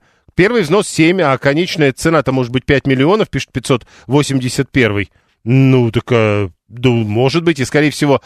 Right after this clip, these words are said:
она будет. Ну, мы же понимаем, сколько стоят эти электромобили, которые собираются вот на «Москвиче», к примеру, да? Ну, вряд ли это будет дешевле. Семь, т-, как кажется, семь три семь три девяносто четыре восемь. Да, прошу.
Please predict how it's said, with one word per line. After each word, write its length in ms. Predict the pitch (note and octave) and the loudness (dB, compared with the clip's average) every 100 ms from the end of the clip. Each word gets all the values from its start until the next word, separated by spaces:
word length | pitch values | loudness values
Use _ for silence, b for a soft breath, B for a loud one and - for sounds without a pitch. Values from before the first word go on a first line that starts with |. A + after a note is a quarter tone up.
| B - | B -4
она 220 | C3 B2 | -2 0
будет. 180 | F3+ C#3 | 0 -2
Ну, 140 | D3+ | -2
мы 160 | C3 D3+ | 0 0
же 120 | C3 | 0
понимаем, 420 | D3 D3 F#3 A3+ | 0 2 2 0
сколько 380 | - - E3 C#3 | -2 -2 -2 -4
стоят 340 | - F3 F3 - B B | -2 0 0 -2 B B
эти 380 | C3+ D3 D#3+ D3 | -8 -2 0 0
электромобили, 640 | D#3 D3 C#3+ D3 G3 F#3+ | 0 0 0 0 -2 -2
которые 400 | C#3 D#3 D3+ B2 b | -2 0 0 -2 b
собираются 560 | - C#3 D3 D#3+ D3 C3+ | -8 -2 2 2 0 0
вот 180 | C3+ - | -2 0
на 80 | C3+ | 0
«Москвиче», 580 | C#3+ - D3+ - C3+ | 0 -2 -4 -2 -2
к 80 | - | -4
примеру, 420 | - G#2 F2+ - | -8 -10 -10 -16
да? 220 | D2 D3 G#3 _ - | -6 -4 -6 _ -4
Ну, 100 | B2+ | -2
вряд 300 | A#2+ G#3 G3 | 0 -2 0
ли 80 | F3 | -2
это 140 | D#3 | 0
будет 260 | D#3+ C#3+ B2 | -4 -4 -4
дешевле. 480 | D#3 - A#2+ G2+ B B | -2 0 0 -2 B B
Семь, 300 | - - E3+ | -8 -2 0
т-, 160 | D#3+ G3 - | 0 -4 -4
как 160 | D#3 | -6
кажется, 460 | - E3 A2+ G#2+ A#2+ | -2 -2 -2 -6 -8
семь 240 | - E3+ | -2 -2
три 220 | D#3+ A3+ A3 | 0 -4 -2
семь 260 | - D3 | 0 0
три 260 | C#3 F#3 F#3+ B - | 0 -2 -2 B -4
девяносто 360 | C3 C#3+ E3+ - | 0 0 0 -4
четыре 320 | - D#3+ D#3+ | -2 0 2
восемь. 340 | C#3 A2+ G#2 b b | 2 0 -4 b b
Да, 160 | D3 F3 | 0 0
прошу. 340 | C#3 C3 F#2+ | 0 -4 -8